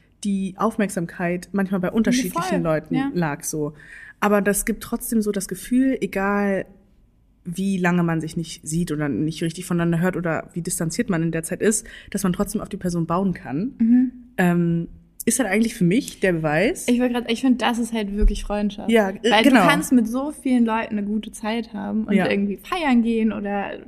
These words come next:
Speaker 2: tr-, was trinken, shoppen oder, also weißt du, so
Speaker 1: Ja.
Speaker 2: viele Dinge, die Spaß machen,
Speaker 1: Ja.
Speaker 2: aber die halt nicht wirklich tiefer gehen.
Speaker 1: Genau.
Speaker 2: Und wenn du halt sagst, „Okay, auch, auch wenn wir jetzt, keine Ahnung, irgendwie ein, zwei Wochen, drei, vier, weiß auch immer, irgendwie nicht den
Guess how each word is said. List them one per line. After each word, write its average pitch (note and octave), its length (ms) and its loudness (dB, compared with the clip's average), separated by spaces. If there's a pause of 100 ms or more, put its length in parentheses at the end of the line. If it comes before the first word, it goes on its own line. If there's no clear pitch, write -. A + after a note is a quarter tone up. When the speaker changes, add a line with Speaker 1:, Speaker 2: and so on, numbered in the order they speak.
(100)
Speaker 2:
tr-, - 220 -12
was G#3+ 140 -12
trinken, A#3 420 2
shoppen A3 520 -2
oder, A3 260 -4 (200)
also A#3 240 0
weißt B3+ 160 -2
du, C4 40 0
so A#3 140 0
Speaker 1:
Ja. G3 200 2
Speaker 2:
viele C4+ 260 2
Dinge, A#3+ 240 4
die A3 360 -2 (180)
Spaß B3+ 340 -2
machen, F#4+ 240 -10 (180)
Speaker 1:
Ja. A3 120 2 (260)
Speaker 2:
aber A#3+ 180 4
die B3+ 120 8
halt A3+ 120 2
nicht A#3 160 2
wirklich G#3+ 240 -4
tiefer A3 300 -4
gehen. - 280 -8 (400)
Speaker 1:
Genau. F3+ 240 4
Speaker 2:
Und A3+ 40 4
wenn A3+ 200 4
du B3 100 2
halt A3 160 0
sagst, A3 320 0
„Okay, C#4 420 -4 (120)
auch, - 220 -6
auch A3+ 160 -4
wenn A#3 160 2
wir A#3+ 60 4
jetzt, A3+ 180 -4
keine G#3+ 200 -6
Ahnung, B3 320 0
irgendwie G#3+ 320 -2
ein, A3 140 -2
zwei G#3+ 180 -8
Wochen, G#3+ 240 -4
drei, G#3+ 200 -4
vier, A3+ 300 -2
weiß G#3+ 180 -4
auch G#3+ 100 -10
immer, A#3+ 260 2
irgendwie A3+ 240 2
nicht A3+ 220 0 (420)
den A#3 560 0